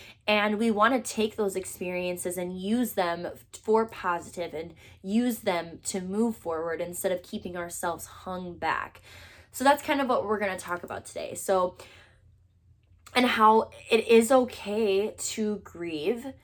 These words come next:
It is okay to have a hard time. Obviously, it's been four and a half years, and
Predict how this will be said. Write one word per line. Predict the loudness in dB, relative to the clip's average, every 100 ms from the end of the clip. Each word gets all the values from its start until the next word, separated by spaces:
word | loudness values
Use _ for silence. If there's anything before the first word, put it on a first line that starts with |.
| _ -2
It | 2
is | 4 4
okay | 0 -2 0 2
to | 4
have | 4 2
a | 2
hard | -2 -2 -2 -4
time. | -4 -2 -2 2
Obviously, | 4 2 -2 -4 -4 -2 -4 -8 -20 -20 -20 _ _ _ _ _ -2
it's | 0 2
been | 0 0
four | -2 -2 0
and |
a | 0
half | 0 0 -2
years, | -4 -2 0 -2 -2
and | -4 0 2 2 0 -6 -8 -10